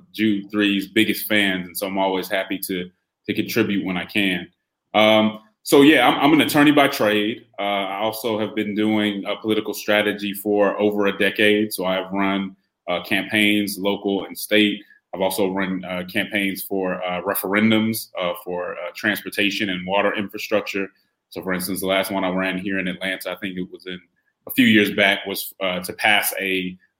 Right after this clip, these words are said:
uh, a referendum to raise money for Atlanta's transportation sh-, system to the, I think, to the tune of about, uh, two point five billion dollars. Uh, and so I ha-, have experience doing that.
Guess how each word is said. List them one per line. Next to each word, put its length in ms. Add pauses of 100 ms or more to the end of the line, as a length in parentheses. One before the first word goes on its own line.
uh, 240
a 80
referendum 840
to 220
raise 300
money 280
for 220
Atlanta's 420
transportation 640
sh-, 160
system 420
to 120
the, 140 (400)
I 60
think, 200
to 60
the 80
tune 220
of 80
about, 380
uh, 120
two 140
point 240
five 260
billion 300
dollars. 540 (360)
Uh, 140
and 120
so 120
I 60
ha-, 120
have 180
experience 520
doing 280
that. 280